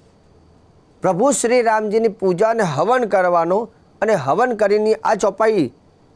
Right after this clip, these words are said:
પ્રભુ શ્રી રામજીને અગ્નિની અંદર અર્પણ કરો આ ચોપાઈ, અને આ કરવાથી પણ સંતાનની પ્રાપ્તિ થાય છે. મિત્રો, તમે, અ, તમને કદાચ ખ્યાલ હશે કે દશરથ રાજા જે હતા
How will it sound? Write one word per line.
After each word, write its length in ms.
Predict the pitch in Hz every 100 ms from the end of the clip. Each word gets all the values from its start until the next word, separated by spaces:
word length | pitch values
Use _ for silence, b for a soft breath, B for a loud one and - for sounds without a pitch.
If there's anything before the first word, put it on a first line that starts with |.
| _ _
પ્રભુ 260 | 170 170 226
શ્રી 240 | - 208
રામજીને 360 | 202 190 170 202
અગ્નિની 460 | 180 180 202 208 202
અંદર 340 | 196 175 165
અર્પણ 440 | - 196 190 233
કરો 220 | 202 170 156
આ 80 |
ચોપાઈ, 480 | 143 143 135 123 110 - _ _ _ _ _ _
અને 100 | 190
આ 200 | - 190
કરવાથી 680 | - 175 175 175 160 147 156
પણ 360 | 160 220 151 104 _ _ _ _ -
સંતાનની 420 | 175 175 185 196
પ્રાપ્તિ 440 | 190 147 131 -
થાય 180 | 120 110
છે. 140 | 110 135 _ b b _ _ _ _ _
મિત્રો, 200 | 190 226
તમે, 280 | 190 196 220
અ, 500 | 214 202 - 156 160
તમને 240 | 165 190
કદાચ 320 | 196 202 196 -
ખ્યાલ 300 | 175 196 175
હશે 220 | - 202
કે 360 | 196 196 156
દશરથ 520 | 139 147 151 208 214 185
રાજા 340 | 180 175 190
જે 120 | 180
હતા 280 | 160 151